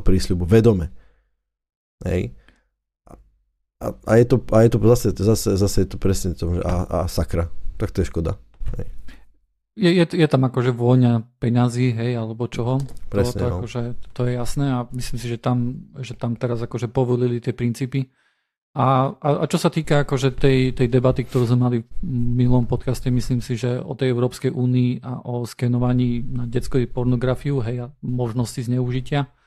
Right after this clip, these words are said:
Speaker 1: Mhm.
Speaker 2: um, tak, uh, ja som nad tým akože viacej rozmýšľal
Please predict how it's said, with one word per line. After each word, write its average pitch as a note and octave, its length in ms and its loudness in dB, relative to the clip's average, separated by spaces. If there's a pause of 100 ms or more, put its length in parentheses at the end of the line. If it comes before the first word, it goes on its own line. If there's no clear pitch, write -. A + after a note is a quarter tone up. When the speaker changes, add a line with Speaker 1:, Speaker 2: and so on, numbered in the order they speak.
(600)
Speaker 1:
Mhm. A#2+ 80 -2
Speaker 2:
um, C3+ 400 4 (160)
tak, C#3 320 0
uh, C3+ 320 0 (560)
ja F3+ 400 0
som F3+ 160 6
nad D#3+ 80 -6
tým D#3+ 80 4
akože D3 240 0
viacej D3 240 2
rozmýšľal C3+ 480 0